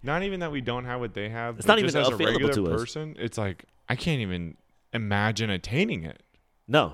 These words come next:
Speaker 2: it's, it's, it's not in our
Speaker 1: Like, I
Speaker 2: wheelhouse.
Speaker 1: don't, like, I don't even see the roadmap to
Speaker 2: Yeah.
Speaker 1: how to get there,
Speaker 2: No.
Speaker 1: except for some, uh, win the lottery, uh, get famous,
Speaker 2: Restaurant empire.
Speaker 1: uh, go viral.
Speaker 2: Yeah,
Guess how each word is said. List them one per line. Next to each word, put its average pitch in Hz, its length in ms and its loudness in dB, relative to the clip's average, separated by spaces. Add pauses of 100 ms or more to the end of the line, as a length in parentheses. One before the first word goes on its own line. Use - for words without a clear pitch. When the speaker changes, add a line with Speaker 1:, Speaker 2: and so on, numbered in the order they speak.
(160)
Speaker 2:
it's, - 220 -6
it's, 120 180 -4
it's 110 240 -8
not 127 140 2
in 120 100 0
our 101 60 2
Speaker 1:
Like, 92 80 2
I 117 140 6
Speaker 2:
wheelhouse. 123 200 6
Speaker 1:
don't, 127 220 4
like, 117 160 2
I 123 60 2
don't 131 200 0
even 127 160 -2
see - 180 -2
the 117 140 4
roadmap 110 380 4
to - 60 0
Speaker 2:
Yeah. - 60 0
Speaker 1:
how 110 140 4
to 98 140 0
get 117 220 0
there, 85 240 2
Speaker 2:
No. 82 80 -2
Speaker 1:
except 90 280 -2
for 110 80 -4
some, 104 380 -4 (680)
uh, 87 420 2
win 98 280 -2
the 87 60 -2
lottery, 82 500 -4 (260)
uh, 85 480 2 (240)
get 101 220 -4
famous, 85 360 -4
Speaker 2:
Restaurant 73 340 -6
empire. 85 460 -2
Speaker 1:
uh, 104 120 -14
go 98 180 2
viral. 82 500 -4
Speaker 2:
Yeah, 76 180 -6